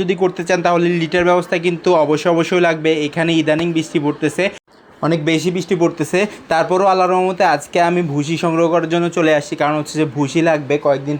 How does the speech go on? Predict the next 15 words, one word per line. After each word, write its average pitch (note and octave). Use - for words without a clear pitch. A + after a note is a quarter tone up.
পর। D#3
আমি D3
যেই D#3+
ব্রয়লার C#3+
মুরগিগুলো D#3
আনছি, D#3
কেজের D3
মধ্যে D#3
রাখছি, D3+
খাঁচার D3+
মধ্যে D3
রাখছি, D3
ওগুলাকে C#3+
আলাদা C3+
করে D3